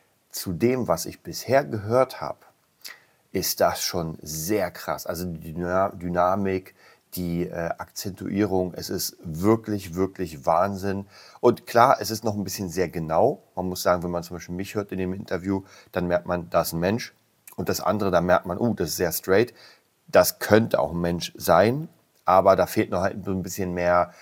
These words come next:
hm, Wartezeiten, Atmung und so weiter. Aber zumindest, ich hab mir das mal durchgehört und dachte mir, ey, ganz ehrlich, das kannst du machen, ohne dass du die ganze Zeit daran denkst, dass das einfach eine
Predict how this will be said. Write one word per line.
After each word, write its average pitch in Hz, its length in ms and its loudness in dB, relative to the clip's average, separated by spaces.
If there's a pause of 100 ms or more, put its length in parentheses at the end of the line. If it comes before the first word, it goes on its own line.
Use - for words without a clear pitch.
(460)
hm, 80 420 -6
Wartezeiten, 76 800 -4
Atmung 85 500 -2
und 156 240 6
so 110 80 -6
weiter. 85 280 -2
Aber 107 400 4
zumindest, 107 400 -6
ich - 40 -6
hab - 80 -6
mir 95 120 -6
das 92 160 -8
mal 87 120 -4
durchgehört 101 540 0 (320)
und 87 180 -2
dachte 92 280 4
mir, 85 160 -4
ey, 147 240 -4 (180)
ganz 78 260 -8
ehrlich, 98 300 -6 (120)
das 101 260 -2
kannst 117 320 -10
du 104 60 -6
machen, 107 500 -6 (480)
ohne 139 640 8
dass 104 200 6
du 107 80 -8
die 101 100 -2
ganze 101 280 0
Zeit 95 180 0
daran 87 260 4
denkst, 107 320 2
dass 90 180 -2
das - 300 0
einfach 90 320 -4
eine 90 340 -2